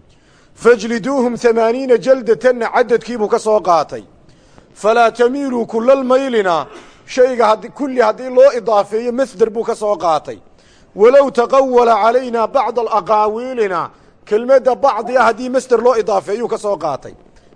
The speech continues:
Afartaasi waa naa-, naa-, naa'ib weeyi, oo naa'ib bay noqonayaan. Kelmad ardayda qaarkood ay naa'ib moodayaan buu tilmaamay inayna naa'ib ahayn.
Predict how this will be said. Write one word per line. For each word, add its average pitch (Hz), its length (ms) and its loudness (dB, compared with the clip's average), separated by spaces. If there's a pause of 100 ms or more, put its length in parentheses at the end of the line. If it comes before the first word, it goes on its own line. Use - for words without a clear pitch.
(120)
Afartaasi 220 680 -2
waa 233 180 4
naa-, 208 280 -4
naa-, 190 320 -4
naa'ib 208 360 -4
weeyi, 147 380 -6 (640)
oo 196 160 0
naa'ib 214 340 0
bay 214 160 -2
noqonayaan. 151 580 -4 (840)
Kelmad 254 520 2 (120)
ardayda 247 400 2
qaarkood 226 480 2
ay 220 160 0
naa'ib 240 360 -2
moodayaan 247 560 2
buu 233 120 -6
tilmaamay 196 560 -8
inayna 220 240 -4
naa'ib 202 380 -2
ahayn. 170 380 -8